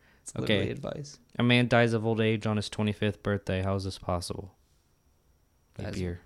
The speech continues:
Speaker 1: dies of old age. He got smarted by a grandma or something. I don't know.
Speaker 2: He was born on February twenty-ninth. I was right.
Speaker 1: Oh. Okay. Leap year bullshit.
Speaker 2: <laughs> Yeah, I know, right?
Speaker 1: God
Speaker 2: It
Speaker 1: damn it.
Speaker 2: counts, bro.
Speaker 1: It does.
Speaker 2: It's like every,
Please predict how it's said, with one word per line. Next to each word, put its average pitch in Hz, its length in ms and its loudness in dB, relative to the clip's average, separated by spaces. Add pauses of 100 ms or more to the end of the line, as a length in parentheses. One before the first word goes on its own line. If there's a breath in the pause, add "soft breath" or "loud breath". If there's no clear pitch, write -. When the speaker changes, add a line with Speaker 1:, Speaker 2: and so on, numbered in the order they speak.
(640)
Speaker 1:
dies 101 240 -8
of 95 100 -8
old 95 220 -6
age. 87 160 -8
He 131 80 -8
got 90 180 -6
smarted 101 340 -6
by 90 120 -4
a 92 80 -6
grandma 92 420 -6
or 107 80 -8
something. 127 380 -10
I 117 40 -8
don't 131 120 -12
know. 131 220 -10
Speaker 2:
He 107 60 -2
was 98 100 0 (200)
born 98 180 4
on 92 100 2
February 92 440 0
twenty-ninth. 90 640 -2
I - 60 -2
was 87 140 -2
right. - 100 2
Speaker 1:
Oh. 104 460 0 (800 soft breath)
Okay. 123 280 -12
Leap 104 240 -6
year 98 240 -6
bullshit. 135 440 -8 (400)
Speaker 2:
<laughs> 101 260 0
Yeah, 143 140 12
I 123 80 8
know, 101 180 4
right? - 240 -6
Speaker 1:
God - 120 -4
Speaker 2:
It - 40 -10
Speaker 1:
damn - 120 -10
it. - 20 -8
Speaker 2:
counts, 208 500 0
bro. 90 460 -4
Speaker 1:
It 123 120 -6
does. 87 280 -4
Speaker 2:
It's 160 140 0
like 160 160 0
every, 214 300 4